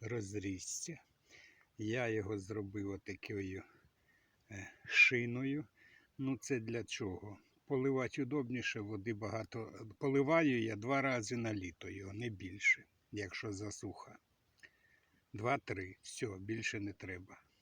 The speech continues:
Осінню, як бачимо, пройшли дожді, і вони його полили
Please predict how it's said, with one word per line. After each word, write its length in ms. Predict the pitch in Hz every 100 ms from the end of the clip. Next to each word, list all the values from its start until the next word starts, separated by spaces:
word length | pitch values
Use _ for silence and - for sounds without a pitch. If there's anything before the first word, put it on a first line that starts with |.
| _ _ _ -
Осінню, 500 | 131 139 117 113 101
як 160 | 98
бачимо, 580 | 98 117 120 127 117 107 - - - - - _
пройшли 480 | 127 110 - 120 110
дожді, 640 | 98 101 101 101 151 165 110 - - - - - - _ -
і 100 | 110
вони 320 | 104 107 135
його 440 | 143 107 117 120 101 - - - - _ - - _ _ _
полили 600 | 123 113 117 117 110 98